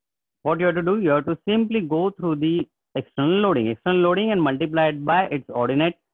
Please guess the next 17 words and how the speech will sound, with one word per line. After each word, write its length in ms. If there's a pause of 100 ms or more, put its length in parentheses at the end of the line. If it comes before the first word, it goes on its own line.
(340)
external 260
loading 300
multiplied 460
by 140
its 140 (100)
ordinate, 440 (120)
external 260
loading 240
multiplied 480
by 80
ordinate, 480 (560)
multiplied 460
by 80
ordinate, 440
multiplied 460
by 140
ordinate. 460